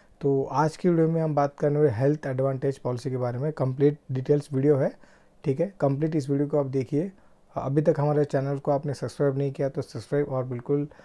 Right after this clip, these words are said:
ये वीडियो पसंद आता है तो आप लाइक कर सकते हो। अगर कोई परचेज करना चाहता है प्रोडक्ट और किसी को प्रोडक्ट के बारे में जानना है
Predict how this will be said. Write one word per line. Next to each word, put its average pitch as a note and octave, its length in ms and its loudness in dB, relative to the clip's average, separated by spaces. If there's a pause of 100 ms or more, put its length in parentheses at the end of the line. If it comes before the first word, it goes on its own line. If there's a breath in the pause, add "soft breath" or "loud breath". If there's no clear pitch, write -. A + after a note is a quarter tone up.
(260 loud breath)
ये C3+ 40 -2
वीडियो C#3 280 4
पसंद C#3 380 0
आता C#3 200 0
है C#3 80 -2
तो D3+ 100 -2
आप C3+ 140 0
लाइक B2+ 220 -4
कर C#3+ 100 2
सकते B2+ 340 -2
हो। D3+ 200 2
अगर C#3 180 -2
कोई C#3+ 200 -2
परचेज C3+ 360 -4
करना C3+ 280 -2
चाहता C3+ 280 -4
है C#3 80 -2
प्रोडक्ट C3+ 400 -4
और C3 160 0
किसी C3+ 220 -4
को D3 60 -2
प्रोडक्ट C3 320 -4
के C#3+ 80 0
बारे C3+ 200 2
में C3+ 120 -2
जानना C3 300 -4
है E3+ 180 -4